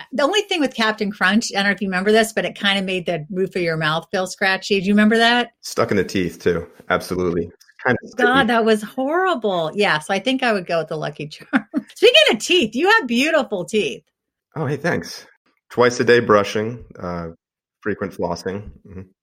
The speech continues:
Speaker 1: Now, talk to us about, uh, some of the endobariatric procedures. And you said they're endoscopic. Is this like a lap band kind of, uh,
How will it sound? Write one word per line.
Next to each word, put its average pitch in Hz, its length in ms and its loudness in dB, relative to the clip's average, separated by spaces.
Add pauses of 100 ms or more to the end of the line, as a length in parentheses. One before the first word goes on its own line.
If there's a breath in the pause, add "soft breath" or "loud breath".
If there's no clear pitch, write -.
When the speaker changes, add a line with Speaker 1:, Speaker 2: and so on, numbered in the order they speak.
(600 soft breath)
Speaker 1:
Now, 277 300 6
talk 339 300 0
to 427 180 6
us - 140 0
about, 226 540 2
uh, 160 340 0
some 226 240 0
of 214 40 2
the 202 180 0
endobariatric 175 1600 -2
procedures. - 800 -12
And 180 100 -4
you 196 80 0
said 202 200 0
they're 190 120 0
endoscopic. 165 640 -2
Is 180 60 -6
this 233 200 0
like 285 160 2
a 214 60 4
lap 175 380 0
band 294 360 2
kind 277 200 0
of, 220 140 2
uh, 196 400 -4